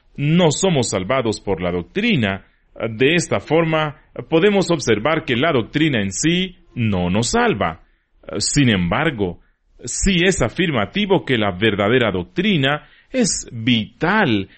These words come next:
para el desarrollo y el bienestar espiritual. Recuerdo que en el siglo dieciséis, Martín Lutero, el gran reformador,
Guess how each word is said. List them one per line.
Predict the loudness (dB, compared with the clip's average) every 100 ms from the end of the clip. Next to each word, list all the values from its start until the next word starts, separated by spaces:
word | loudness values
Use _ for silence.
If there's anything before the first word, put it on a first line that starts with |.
| _ -2
para | 0 2 2
el | 0 0
desarrollo | 0 0 -4 -2 2 4 4 2
y | 0
el | -2
bienestar | 0 -2 -2 -2 -2 -2
espiritual. | -4 -4 -4 -4 -2 0 0 -4 -10 _ _ _ _ _ _ _ -10
Recuerdo | -2 0 2 4 4 4 2
que | 0 -2 0
en | -2
el | -2 -4
siglo | -2 0 2 2 2 -2
dieciséis, | -4 -4 -4 -6 -4 -2 0 -2 -4 -16 _ _ -4
Martín | -2 -2 0 0 2
Lutero, | 0 0 0 4 4
el | 2 0
gran | -2 -2
reformador, | -2 -4 -2 -2 -2 2 2 0